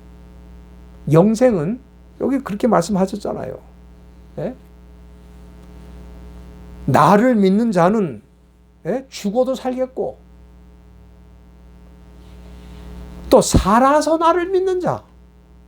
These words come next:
그 사람은 영원히 죽지 않는다. 저와 여러분들은 예수를 믿을 때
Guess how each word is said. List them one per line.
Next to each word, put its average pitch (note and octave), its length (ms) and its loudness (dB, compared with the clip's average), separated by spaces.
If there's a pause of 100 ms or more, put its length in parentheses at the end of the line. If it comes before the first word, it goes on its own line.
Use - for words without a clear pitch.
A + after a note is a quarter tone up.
(440)
그 - 100 -8
사람은 C#3+ 540 2 (440)
영원히 B2+ 340 0
죽지 A2+ 280 -14
않는다. F#2 400 -18 (2250)
저와 E3 320 6
여러분들은 D3 520 2
예수를 C#3 380 -2
믿을 B2+ 300 -4
때 D3+ 460 -8